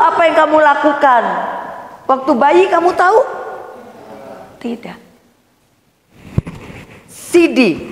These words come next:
membaptis itu, itu berakar dari konsep pikirnya Paulus berkata, "Sunat hati."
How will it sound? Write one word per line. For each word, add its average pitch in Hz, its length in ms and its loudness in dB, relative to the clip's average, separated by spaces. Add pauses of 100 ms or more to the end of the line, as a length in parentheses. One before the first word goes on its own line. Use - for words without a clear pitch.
(420)
membaptis 196 720 0
itu, 202 240 0 (280)
itu 269 280 2
berakar 226 640 0
dari 196 320 0
konsep 226 480 0
pikirnya 254 520 0
Paulus 240 360 2
berkata, 233 440 2 (480)
"Sunat 302 420 2 (180)
hati." - 960 -2